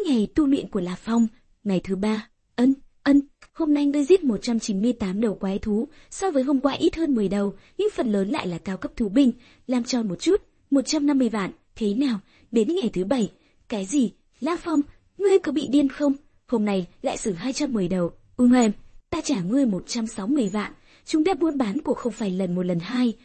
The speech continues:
huynh đệ, ta nói ngươi này, liệp sát thú binh bình thường, cũng không dễ đâu, quái thú cấp thú binh thông thường, đều sống thành đàn, ngươi cũng không phải lần nào cũng thuận lợi đúng không? Cẩn thận, đừng để cả đàn thú bao vây ngươi.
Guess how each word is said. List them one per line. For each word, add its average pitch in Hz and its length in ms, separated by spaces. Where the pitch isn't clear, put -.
huynh 349 240
đệ, 269 260
ta 311 100
nói 226 180
ngươi 349 180
này, 240 260
liệp 190 200
sát 330 280
thú 240 100
binh 233 180
bình 214 200
thường, 196 260
cũng - 160
không 269 220
dễ 302 240
đâu, 262 200
quái 208 180
thú - 180
cấp 330 240
thú 233 140
binh 277 260
thông 277 160
thường, 233 240
đều 220 200
sống 180 260
thành 220 200
đàn, 185 200
ngươi 214 220
cũng - 160
không 226 200
phải 196 200
lần 175 160
nào 180 180
cũng 208 180
thuận 302 140
lợi 220 180
đúng 190 180
không? 302 280
Cẩn 202 160
thận, 196 220
đừng 240 220
để 190 160
cả 196 120
đàn 175 180
thú 190 320
bao 285 120
vây 240 160
ngươi. 262 300